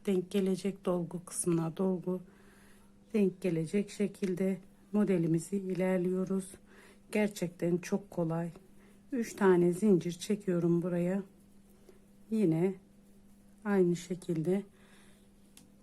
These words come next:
dolgularımı yapıyorum. Modelin hemen hemen, e, tamamı bu şekilde. Biraz ilerletip geliyorum arkadaşlar.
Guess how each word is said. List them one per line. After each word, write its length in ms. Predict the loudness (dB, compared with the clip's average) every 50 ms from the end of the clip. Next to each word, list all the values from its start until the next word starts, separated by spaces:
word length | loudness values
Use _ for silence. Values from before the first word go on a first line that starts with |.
| -6 -2
dolgularımı 760 | 0 0 0 0 -2 -2 -2 -2 -2 -2 0 0 0 -2 -2 -4 -4 0
yapıyorum. 560 | 0 0 0 0 -4 -2 -2 -2 -2 -4 -8 -10 -14 -20 -20 -20 -20 -20 -8 -2 0
Modelin 480 | 0 2 4 4 4 4 4 2 2
hemen 360 | 2 2 2 2 4 4 4
hemen, 340 | 4 4 4 4 2 2 -2 -6 -8 -6 -2
e, 220 | 0 2 2 2 0
tamamı 500 | 0 2 4 6 6 6 6 4 2 0
bu 80 | 0 -2
şekilde. 600 | 0 0 0 0 0 -2 -4 -2 0 -2 0 0
Biraz 320 | 0 2 2 2 2 0 -2
ilerletip 680 | -2 0 2 2 0 0 -2 -2 -4 -6 -8 -14 -6
geliyorum 480 | -2 0 0 2 0 0 0 0 -2 -2
arkadaşlar. 800 | -4 -4 -6 -8 -8 -8 -8 -8 -10 -10 -10 -12 -12 -12 -16